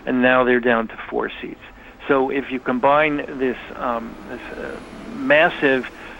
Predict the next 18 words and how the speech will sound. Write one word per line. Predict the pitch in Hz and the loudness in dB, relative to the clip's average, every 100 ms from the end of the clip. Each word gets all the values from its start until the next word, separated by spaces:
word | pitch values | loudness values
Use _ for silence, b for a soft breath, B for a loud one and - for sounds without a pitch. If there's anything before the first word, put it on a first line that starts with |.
| B - | B 0
uh, | |
uprising | 123 120 117 127 139 156 139 131 120 123 127 | 4 4 4 2 2 2 2 0 0 -2 -2
of | 127 123 117 | 0 0 0
the | 113 113 110 - | -2 -4 -4 -2
far | 127 117 113 | 2 4 4
right | 113 135 139 143 - | 2 2 2 0 -2
and | 143 120 117 | -8 -6 -6
the | 117 113 | -6 -2
decimation | 123 110 - 113 113 - 110 107 | -2 -2 -6 -8 -8 -6 -8 -8
of | - 110 | -10 -8
the | - | -8
left, | 107 156 147 135 - - B B B - | 2 6 6 4 -4 -16 B B B -14
that's | 117 123 127 - | 0 0 0 -4
basically | 120 120 - 123 123 | -4 -4 -4 -6 -6
how | 110 113 | -2 -2
we | 117 | -2
got | 117 113 | -2 -2
in. | 135 156 | -2 -4